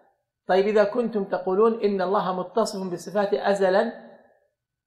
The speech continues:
فكيف اتصف بصفة الخلق قبل أن يخلق الخلق؟ واضح ال-، السبب في اختيار هذه الصفة هو الجواب عن إيراد يريده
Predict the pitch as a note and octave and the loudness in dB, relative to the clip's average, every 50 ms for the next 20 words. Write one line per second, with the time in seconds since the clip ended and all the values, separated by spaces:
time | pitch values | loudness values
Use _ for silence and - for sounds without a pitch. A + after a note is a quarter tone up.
0 | _ _ _ _ _ - F3 - C4+ C4 A#3+ - G#3+ - - - - A3+ A3 A3+ | _ _ _ _ _ -14 -2 2 2 2 2 2 -2 -4 -4 -2 0 0 0 0
1 | A3 G3+ F#3+ G3 E3+ F3+ E3 - A#3+ G#3 A3+ G#3+ G#3+ G#3 - - - A#3+ A#3+ A3+ | -2 -2 -2 -2 -4 -4 -4 -4 -2 0 0 0 0 0 -2 0 0 0 0 0
2 | - G#3+ G#3 - A3 G#3 - F#3+ F#3+ F#3 F#3+ - - - - - - - - _ | 0 -2 0 2 2 2 4 4 2 2 2 0 -4 -10 -16 -20 -20 -20 -20 _
3 | _ _ _ _ _ _ _ _ _ - F#3+ G3 G3 F#3 F3 F3+ D#3+ D#3+ D#3 C#3+ | _ _ _ _ _ _ _ _ _ 2 4 4 4 2 0 0 -2 -4 -4 -4
4 | D3 D3+ D3 - - D3 D#3+ - - - - _ _ _ _ _ _ _ _ _ | -4 -6 -6 -6 -8 -8 -8 -10 -12 -20 -20 _ _ _ _ _ _ _ _ _
5 | _ _ _ _ _ _ _ _ _ _ - F3 F#3 F#3+ F#3 - D#3+ E3+ F3 - | _ _ _ _ _ _ _ _ _ _ 4 4 4 4 4 0 -2 -6 -8 -10
6 | - - - - _ _ _ _ _ _ _ _ _ _ _ _ _ _ _ _ | -12 -16 -20 -20 _ _ _ _ _ _ _ _ _ _ _ _ _ _ _ _
7 | _ _ _ _ _ _ _ _ _ _ - - - - - G#3 G3 F#3+ F3+ - | _ _ _ _ _ _ _ _ _ _ -12 -8 -2 2 4 6 6 6 4 2
8 | - E3+ - - G3+ F#3 F3+ E3 D#3 F3 F3 E3+ E3 E3 - - F3+ F3 A3 A3+ | -2 -8 -6 -2 2 2 4 4 4 2 0 0 -4 -4 -4 -4 -2 0 0 -2
9 | A3+ A3+ - - - - - _ _ _ _ _ _ _ _ _ _ _ F#3+ F#3 | -2 -4 -8 -16 -20 -20 -20 _ _ _ _ _ _ _ _ _ _ _ 4 6
10 | G3 F#3+ F#3 F#3 F#3+ F#3 F#3+ G3+ A3 A#3 G#3 F3+ E3+ G#3 A3+ A3+ A3+ A3+ A3+ A3 | 6 6 4 2 2 4 4 4 4 4 2 2 2 2 2 2 2 2 4 4
11 | G#3 F#3+ F#3+ G#3 G3+ - - - - - - _ - F#3+ F3 F#3 G#3 G#3 F3 F#3 | 4 4 2 2 0 -4 -10 -18 -20 -20 -20 _ -4 -2 0 2 2 2 0 -2
12 | E3 E3 F3+ F3 F3+ F3 | -2 -2 -4 -4 -6 -8